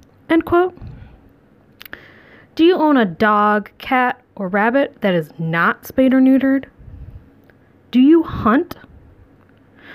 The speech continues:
Did you attend and graduate from a four-year undergraduate university? Did you vote for Donald Trump? Do you know what a Hitachi magic wand is? Do you approve of Disney?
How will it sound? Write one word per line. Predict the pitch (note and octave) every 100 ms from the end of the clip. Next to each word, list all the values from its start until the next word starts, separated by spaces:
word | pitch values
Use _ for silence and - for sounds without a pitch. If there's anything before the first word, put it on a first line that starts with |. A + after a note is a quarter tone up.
| - - _ _
Did | - C#4
you | D#4+ D4+
attend | A#3+ - D4 D4 C#4
and | A#3 G#3+
graduate | G#3+ A3 G3 F3+ E3+ -
from | G#3+
a | G#3+
four-year | - D#4 D#4+ D#4+ B3+ B3
undergraduate | A3+ A3+ G#3 G#3 G#3 G#3+ G3 F#3+
university? | G3+ F#3 F3+ G#3 B3+ C4+ C#4 _ _ _ _ _ _ _ _ _ _ _ _ _ _ _ _ -
Did | D4
you | C#4+ C4+
vote | D4 E4+ -
for | D4
Donald | C#4+ C#4+ C4+
Trump? | - C#4 E4+ - - - _ - _ - - - _ _ - - _ _ -
Do | G3
you | A#3
know | C4+ C#4+
what | B3 G#3+
a |
Hitachi | F3+ F#3+ G3+ G3+ - A3+ A#3+
magic | G3+ G3 G#3 A3+ A3+
wand | G3 A3 B3 C4+
is? | C#4 C#4+ C#4 - - - - - - - - - - _ _ _
Do | C#4+
you | G4+ A4+
approve | - A#3+ A3+ G#3+
of | F#3+ D#3+
Disney? | D#3 F3 F3 F#3+ F#3+ G3+